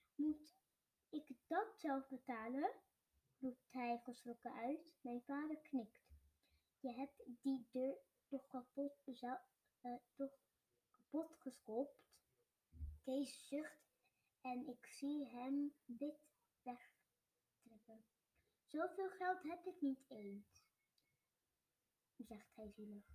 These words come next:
"Hoe krijg ik dat dan bij elkaar?" Ik glip langs mijn broer de gang op.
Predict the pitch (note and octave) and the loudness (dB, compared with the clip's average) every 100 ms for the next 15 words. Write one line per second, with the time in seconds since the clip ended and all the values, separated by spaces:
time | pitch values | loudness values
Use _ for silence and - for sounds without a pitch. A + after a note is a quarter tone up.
0 | - _ _ _ _ _ - - _ _ | -20 _ _ _ _ _ -20 -20 _ _
1 | _ _ - C#4+ - D#4 D4+ - C#4 - | _ _ -8 -6 0 0 -2 -6 -8 -2
2 | D4 - _ _ C#4+ D4+ D4 - - C4+ | -4 -4 _ _ 0 2 0 -2 -8 -4
3 | C4+ C4 - F4 C#4 G#3+ - - _ - | -2 -4 -2 -2 0 0 -2 -6 _ -20
4 | _ _ _ - - - - - C2+ - | _ _ _ -18 -16 -12 -10 -6 -8 -8
5 | _ _ _ D#2+ D#2 - _ - - - | _ _ _ -2 -2 -10 _ -20 -18 -16
6 | - - - - - - - _ A#3+ - | -14 -14 -18 -16 -16 -18 -20 _ -12 -12
7 | - _ _ _ - C#4+ - - D4 E4 | -14 _ _ _ -10 -10 -10 -4 -2 -2
8 | E4+ D4 C#4+ D4+ - C#4 C4+ C4 C4 D4 | 2 4 6 4 4 6 6 6 4 4
9 | - - _ _ _ B3 B3+ - A3 G#3+ | 2 -6 _ _ _ -6 -6 -6 -8 -10
10 | - _ _ G#3+ | -16 _ _ -14